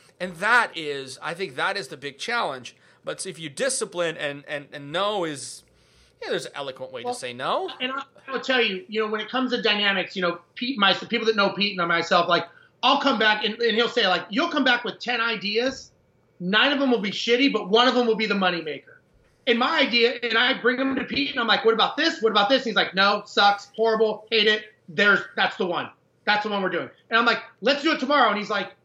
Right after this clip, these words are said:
Speaker 2: "Third quarter." I'm like,
Speaker 1: <laughs>
Speaker 2: "Third quarter, man, come on, like, tomorrow." And he's like, "Third quarter." He's like, "It's not in the plan." So I, I, I love that I have him because, I,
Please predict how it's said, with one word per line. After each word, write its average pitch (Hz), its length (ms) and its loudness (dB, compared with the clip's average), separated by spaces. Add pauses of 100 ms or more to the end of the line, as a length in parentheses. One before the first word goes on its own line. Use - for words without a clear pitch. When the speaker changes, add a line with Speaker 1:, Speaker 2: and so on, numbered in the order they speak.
(720)
Speaker 2:
"Third 269 240 4
quarter." 208 320 -4 (640)
I'm 294 100 -4
like, 320 140 -2 (140)
Speaker 1:
<laughs> - 0 -
Speaker 2:
"Third - 460 -6 (180)
quarter, 466 320 0
man, 269 340 2
come 370 140 0
on, 403 180 -2
like, 277 160 2
tomorrow." 339 460 2
And 240 80 4
he's 247 80 0
like, 233 180 2 (240)
"Third 277 220 2
quarter." 339 220 2
He's 233 100 -2
like, 233 100 0
"It's 233 140 -4
not 269 240 0
in 262 80 2
the 247 80 2
plan." 240 460 -6 (380)
So - 520 2
I, 277 560 0
I, 254 80 4
I - 80 4
love 277 260 4
that 247 80 4
I 220 120 0
have 262 360 0
him 202 160 -2
because, 220 340 0 (100)
I, 254 120 -4